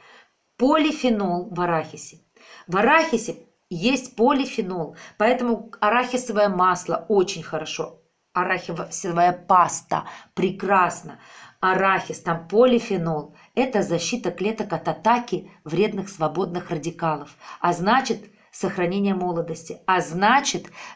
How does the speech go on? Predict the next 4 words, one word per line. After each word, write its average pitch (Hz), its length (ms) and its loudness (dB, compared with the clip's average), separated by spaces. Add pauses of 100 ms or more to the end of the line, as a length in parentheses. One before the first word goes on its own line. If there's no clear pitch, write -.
(160)
это 220 260 0
противоонковое. 196 1800 2 (420)
Арахис 214 600 2
противоонковое. 180 1400 -2